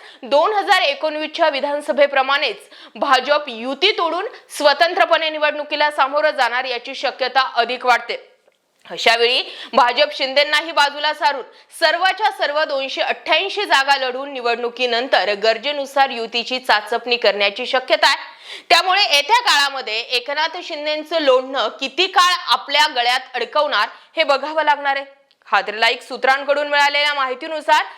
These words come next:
राज ठाकरे यांनी आपल्या पक्षाला शिंदे यांच्या शिवसेनेत समाविष्ट करावे अशी गळ भाजपकडून राज ठाकरे यांना घालण्यात आली आहे. त्यामुळे राज ठाकरे यांनी जर आपला पक्ष शिंदे यांच्या शिवसेनेत विसर्जित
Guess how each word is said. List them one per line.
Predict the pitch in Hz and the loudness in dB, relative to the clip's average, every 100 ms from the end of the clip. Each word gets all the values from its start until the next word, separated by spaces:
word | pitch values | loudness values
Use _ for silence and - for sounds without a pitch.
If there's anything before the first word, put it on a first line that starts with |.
| - - | -16 0
राज | 269 285 - - | 2 4 2 2
ठाकरे | 349 349 349 415 | 0 2 0 0
यांनी | 311 330 | -2 0
आपल्या | 302 302 311 | -2 0 -4
पक्षाला | 311 - 339 302 320 | -4 -8 -4 0 0
शिंदे | 320 311 277 320 | -2 -10 -2 0
यांच्या | 320 311 330 | 0 0 -4
शिवसेनेत | 330 294 285 294 294 302 | -2 0 0 0 0 -2
समाविष्ट | 302 262 269 285 359 - | 0 2 2 0 -6 -4
करावे | 370 320 302 294 370 - - - | 0 2 2 2 -4 -8 -8 0
अशी | 311 330 330 | 0 0 -6
गळ | 233 277 262 | 2 2 2
भाजपकडून | 285 285 240 294 311 294 285 302 | -2 -4 -2 -2 -2 -4 -4 0
राज | 294 247 269 - | 2 2 2 -2
ठाकरे | 277 - 277 | -6 -2 -2
यांना | 277 285 | 0 -2
घालण्यात | 285 277 277 285 | -2 -4 -2 0
आली | 277 262 | 0 -2
आहे. | - - _ - 277 | -10 -16 _ -4 0
त्यामुळे | 233 240 214 | 2 2 4
राज | 208 277 - | 4 2 0
ठाकरे | 311 302 302 370 - - | -4 0 -2 -2 -10 -4
यांनी | 277 277 330 | 0 0 0
जर | 359 370 | -2 0
आपला | 339 339 | 0 -2
पक्ष | 349 330 339 339 349 | -4 -4 -6 -10 -8
शिंदे | 311 285 | -6 0
यांच्या | 311 294 320 320 | 0 0 -4 -4
शिवसेनेत | 320 269 294 302 269 294 294 | -2 -2 0 0 0 0 -2
विसर्जित | 254 247 269 262 254 | -6 0 0 0 -2